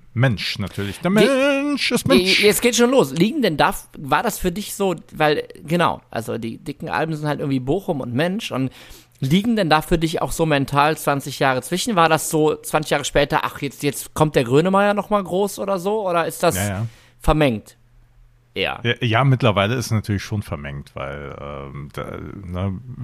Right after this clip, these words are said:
Speaker 1: wie gesagt, also der Gesang, der ist ja wirklich so ein zentraler oder so ein, so ein
Speaker 2: Na klar.
Speaker 1: markanter Bestandteil. Das ist alles natürlich Grönemeyer und ob das jetzt irgendwie in den achtzigern ein Riesenhit war oder in den zweitausendern ein Riesenhit war, das macht dann so in der Retrospektive dann auch keinen großen,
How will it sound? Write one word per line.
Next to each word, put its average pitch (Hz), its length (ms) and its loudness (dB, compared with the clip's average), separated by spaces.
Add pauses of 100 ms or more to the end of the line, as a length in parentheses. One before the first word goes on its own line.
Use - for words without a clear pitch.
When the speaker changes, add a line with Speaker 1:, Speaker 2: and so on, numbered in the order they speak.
(120)
Speaker 1:
wie 120 160 -2
gesagt, 135 320 2
also 113 180 -2
der 110 120 -2
Gesang, 120 420 0
der 113 300 0
ist - 160 -8
ja 117 120 -2
wirklich 117 300 -4
so 117 160 -4
ein 117 340 -2
zentraler 113 640 -2
oder 110 180 -4
so 101 120 -6
ein, 101 120 -4
so 104 120 -6
ein 104 60 -2
Speaker 2:
Na 107 80 2
klar. 92 100 -4
Speaker 1:
markanter 127 420 2
Bestandteil. 107 880 -4 (560)
Das 113 160 -6
ist 143 160 -6
alles 135 320 -2
natürlich 117 380 0
Grönemeyer 90 680 -2
und 87 160 -4
ob - 140 -8
das - 160 -10
jetzt 90 180 -8
irgendwie 90 400 -4
in 87 120 -2
den 87 100 -2
achtzigern 101 420 0
ein 98 60 0
Riesenhit 95 560 -6
war 85 200 -2
oder 85 180 -4
in 82 80 -4
den 80 100 -4
zweitausendern 82 720 -2
ein 73 40 -6
Riesenhit 82 600 -6
war, 90 180 0
das - 400 -6
macht 92 320 -4
dann 95 100 -4
so 98 160 -4
in 90 80 -4
der 95 200 -6
Retrospektive 113 1200 -2
dann 101 200 -2
auch - 200 -6
keinen 87 180 -8
großen, 104 480 -2